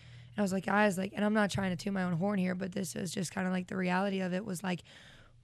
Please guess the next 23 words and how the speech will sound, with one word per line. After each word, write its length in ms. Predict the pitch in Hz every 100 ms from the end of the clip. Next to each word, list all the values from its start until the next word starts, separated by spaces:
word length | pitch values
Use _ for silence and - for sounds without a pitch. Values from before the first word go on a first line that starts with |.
| -
"We 180 | 233
have 200 | 254 269
to 80 | -
get 120 | 180
outta 260 | 175 202 233
here. 240 | 175 202
Like, 220 | 233 226 190
does 140 | 175
anybody 300 | 190 240 247
have 80 | 226
a 40 |
phone? 240 | 190 - 349
Is 160 | 202
everybody 260 | 202 214 220
okay? 300 | 220 208 208
Yep, 340 | 220 214 214 214
yep, 180 | 190 -
yep. 200 | 196 208 - - - - _ _
Does 100 | 202
anybody 180 | 247 262
have 80 | 226
a 40 |
phone? 460 | 170 214 220 226